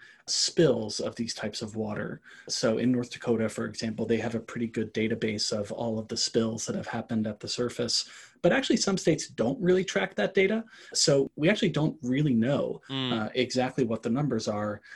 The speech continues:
Speaker 1: I would say in general that it's, it's not common. It's not something that happens all the time out there in, in the oil and gas world. But when it does happen, let's say it might happen, you know, hundreds of times in a given state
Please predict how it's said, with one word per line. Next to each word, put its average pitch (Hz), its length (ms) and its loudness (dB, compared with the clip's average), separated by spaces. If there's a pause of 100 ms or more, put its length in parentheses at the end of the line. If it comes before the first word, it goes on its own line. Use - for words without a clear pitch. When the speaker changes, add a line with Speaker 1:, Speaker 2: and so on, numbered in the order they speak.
(160)
Speaker 1:
I 160 80 6
would 180 240 4
say 190 180 4
in 135 240 4
general 120 720 2
that 120 260 4
it's, - 380 0 (200)
it's - 180 -2
not 247 260 0
common. 120 500 -6 (280)
It's 160 200 0
not 180 160 4
something 156 220 4
that 135 80 4
happens 123 520 2
all 120 220 -2
the 113 80 -4
time 110 440 -4
out 110 180 -6
there 101 220 -2 (120)
in, 104 540 -6
in 113 140 -2
the 110 80 0
oil 113 220 -4
and 107 120 -4
gas 107 340 -6
world. - 340 -6 (280)
But 143 120 4
when 135 100 4
it 120 100 0
does 269 240 2
happen, 107 540 -2 (300)
let's 123 180 0
say 120 220 4
it 113 120 2
might 117 160 2
happen, 110 640 0 (240)
you 135 100 -2
know, 113 100 0
hundreds 131 420 0
of 120 80 -4
times 110 540 -2
in 123 120 -2
a 117 60 2
given 110 260 -4
state 107 480 -2